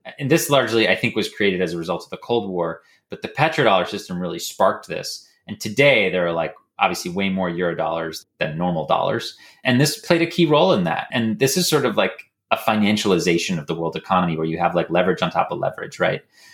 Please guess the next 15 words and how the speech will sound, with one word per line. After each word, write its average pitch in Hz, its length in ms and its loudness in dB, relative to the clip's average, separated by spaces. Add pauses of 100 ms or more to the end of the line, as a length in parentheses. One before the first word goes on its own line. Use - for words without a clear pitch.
(100)
So - 160 -2
you've 107 260 0
gotten 123 280 2
a 107 40 4
lot 120 220 4
more 127 100 2
leveraging 107 520 2
up - 360 0
due 110 160 0
to 101 80 -2
the 92 100 0
effects - 340 -2
of 82 100 -10
this - 180 -10
system. - 400 -12